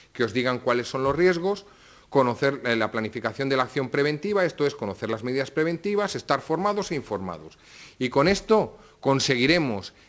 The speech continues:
que cuando vosotros seáis mayores, que cuando vosotros seáis los trabajadores y empresarios de nuestra región,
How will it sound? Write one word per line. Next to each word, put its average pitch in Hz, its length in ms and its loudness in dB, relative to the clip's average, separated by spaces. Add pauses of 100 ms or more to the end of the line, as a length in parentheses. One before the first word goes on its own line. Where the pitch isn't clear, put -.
que 127 140 -2
cuando 110 380 2
vosotros 160 520 -2
seáis 156 220 0
mayores, 160 460 2
que 123 100 -6
cuando 107 240 -4
vosotros 127 380 -6
seáis 156 180 0
los 139 180 -4
trabajadores 131 640 0
y 139 40 -4
empresarios 131 460 -4
de 135 80 -8
nuestra 131 240 -4
región, 135 420 -4